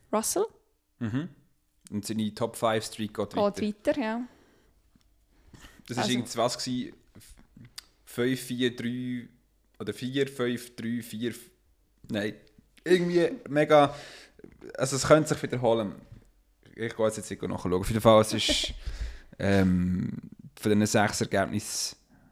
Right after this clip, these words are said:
Speaker 2: in einer schönen Reihenfolge gewesen.
Speaker 1: Mhm. Ja, hoffen wir, dass das so weitergeht, beziehungsweise dass da mal noch ein, ein Ace dazukommt dann beim Russell, früher oder später.
Speaker 2: Ja, ja.
Speaker 1: Und ich würde jetzt da auch,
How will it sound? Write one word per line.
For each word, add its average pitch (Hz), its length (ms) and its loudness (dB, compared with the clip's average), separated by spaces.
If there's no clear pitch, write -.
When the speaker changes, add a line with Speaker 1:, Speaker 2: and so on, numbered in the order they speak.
Speaker 2:
in 98 140 -4
einer 95 100 -4
schönen 92 300 -2
Reihenfolge 90 420 -4
gewesen. - 300 -12
Speaker 1:
Mhm. 185 420 -10
Ja, 247 240 4
hoffen 240 300 -2
wir, 233 60 0
dass 226 180 0
das 214 160 -4
so 214 240 0
weitergeht, 240 520 -4
beziehungsweise 208 580 -4
dass 190 260 -4
da 180 200 4
mal 175 240 0
noch 165 260 -2
ein, 196 100 -10
ein - 640 0
Ace - 180 -4
dazukommt 269 680 -4
dann 262 140 2
beim 262 160 2
Russell, 262 440 -2
früher 254 420 2
oder 254 140 -2
später. - 540 -6
Speaker 2:
Ja, 76 280 -10
ja. - 140 -14
Speaker 1:
Und 214 220 2
ich 214 140 4
würde 208 240 6
jetzt - 240 -4
da 190 60 4
auch, 185 440 6